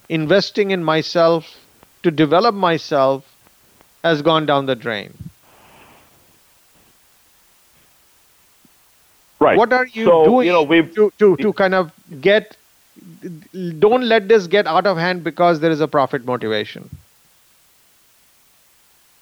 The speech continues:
Speaker 2: Right. So, um, you know, we've been moving from the industrial e-, era to the information age for decades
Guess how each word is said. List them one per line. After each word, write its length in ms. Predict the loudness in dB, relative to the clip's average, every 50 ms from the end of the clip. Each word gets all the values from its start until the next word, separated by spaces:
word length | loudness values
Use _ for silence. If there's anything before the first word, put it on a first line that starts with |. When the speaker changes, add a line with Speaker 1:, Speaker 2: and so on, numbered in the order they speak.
| _ _ _ -8
Speaker 2:
Right. 160 | -8 -8 -8 -12 _ _ _ _ _ _ _ _ _ _ _ _ _ _ _ _ _ _ _ _ _ _ _ _ _ _ _ _ _ _ _ _ -4 0
So, 360 | 2 4 4 6 4 4 4 2
um, 380 | 2 2 2 2 0 -2 -6 -2 0
you 100 | 2 4
know, 120 | 4 4
we've 240 | 4 4 2 2 2
been 220 | 0 -2 -2 0
moving 440 | 0 2 4 4 4 2 0 0 -2
from 240 | -2 -2 -2 0 0
the 80 | 0 0
industrial 800 | 2 2 0 -2 -2 -4 -4 -4 -2 0 2 2 2 2 0 -2 -6 -14 -20 _ _ -2
e-, 220 | 0 0 0 0 -2 0
era 420 | 0 2 2 4 4 4 2 2 0 -2
to 80 | -4
the 80 | -4 -2
information 600 | -4 -4 -4 -4 -2 -2 0 0 -2 -2 -6 -6 -2
age 520 | -2 0 0 2 0 0 -2 -2 -6 -8 -10 -12 -6
for 200 | -2 0 0 2
decades 420 | 0 -2 -2 -2 -2 -2 -4 -4